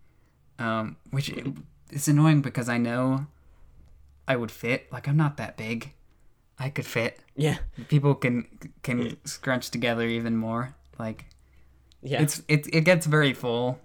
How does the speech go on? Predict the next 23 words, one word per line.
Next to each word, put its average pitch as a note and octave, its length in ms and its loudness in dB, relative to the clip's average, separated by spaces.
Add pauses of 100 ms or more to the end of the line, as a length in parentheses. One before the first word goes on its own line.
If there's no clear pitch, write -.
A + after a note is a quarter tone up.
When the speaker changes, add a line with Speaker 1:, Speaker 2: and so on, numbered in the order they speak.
(120)
Speaker 1:
where A#2+ 180 0
everyone's, A2+ 420 -2
like, A2 140 -2
standing A2 380 -4
up A2 280 -6
and G#2+ 140 -8
there's G#2+ 140 -8
no A2 140 -4
room A2+ 300 -2
really. A2+ 300 -4 (340)
But B2 160 4
it's B2 160 0
not C3+ 260 6
like, A2 440 -2 (580)
you B2 160 -6
know, G#2+ 380 -6 (420)
Tokyo A2 600 -4
Speaker 2:
Yeah. G#2+ 40 -10 (140)
Speaker 1:
train G#2+ 560 -6 (180)
full. A2 480 -6 (360)
Like, A2 240 -6
we D3+ 100 4
could, B2+ 160 -4